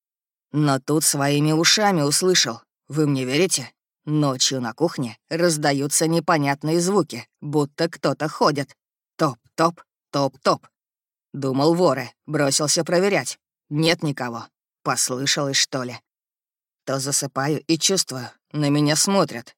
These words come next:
да ещё с таким недобрым прищуром. Открываю глаза, над кроватью раскачиваются тёмные силуэты.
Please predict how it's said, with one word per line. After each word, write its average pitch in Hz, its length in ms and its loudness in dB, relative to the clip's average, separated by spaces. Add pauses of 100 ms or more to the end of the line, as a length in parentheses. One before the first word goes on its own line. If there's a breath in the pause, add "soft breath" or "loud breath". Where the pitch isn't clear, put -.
да 139 140 -6
ещё 143 260 0
с - 100 -4
таким 151 380 -2
недобрым 156 540 2
прищуром. 170 680 0 (220)
Открываю 131 640 0
глаза, 139 420 -2 (160)
над 156 220 0
кроватью 147 560 0
раскачиваются 147 920 0
тёмные 151 420 0
силуэты. 160 560 2